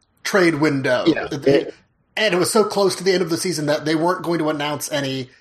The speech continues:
Speaker 2: Yeah.
Speaker 1: overseas
Speaker 2: And
Speaker 1: signings or discovery signings or anything like that, uh, this early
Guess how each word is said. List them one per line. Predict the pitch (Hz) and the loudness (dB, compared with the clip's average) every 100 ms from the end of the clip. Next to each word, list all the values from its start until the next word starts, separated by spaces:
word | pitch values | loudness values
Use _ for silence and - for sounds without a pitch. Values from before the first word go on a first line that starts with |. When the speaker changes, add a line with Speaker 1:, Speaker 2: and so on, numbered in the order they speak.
| _ _ - | _ _ 0
Speaker 2:
Yeah. | 139 | 2
Speaker 1:
overseas | - 139 214 185 - | 2 -2 -4 -2 2
Speaker 2:
And | 170 | 2
Speaker 1:
signings | 165 160 131 | 2 -2 -2
or | |
discovery | 127 - - 180 175 | -4 -4 -2 0 0
signings | - 160 151 135 | 2 0 0 -4
or | |
anything | 180 180 170 147 | -4 -4 -2 -2
like | 135 135 | -2 -2
that, | 131 117 - | -2 -2 -4
uh, | 156 139 131 120 | -4 -4 -4 -4
this | 151 - | -4 -4
early | 156 135 120 110 | -4 -4 -4 -8